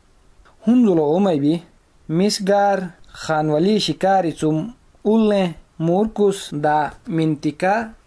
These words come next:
kilik qarachukar taqdumbash kha bien. Da itse Kashmire agukulo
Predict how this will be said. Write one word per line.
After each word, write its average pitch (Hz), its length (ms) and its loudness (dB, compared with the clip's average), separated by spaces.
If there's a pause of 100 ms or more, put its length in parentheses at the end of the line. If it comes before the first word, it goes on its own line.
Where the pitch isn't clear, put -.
(160)
kilik 170 440 -2
qarachukar 160 920 -2 (160)
taqdumbash 160 760 0
kha 185 400 -2 (200)
bien. 147 360 0 (500)
Da 151 300 0
itse 226 420 -2
Kashmire 190 960 0
agukulo 165 880 0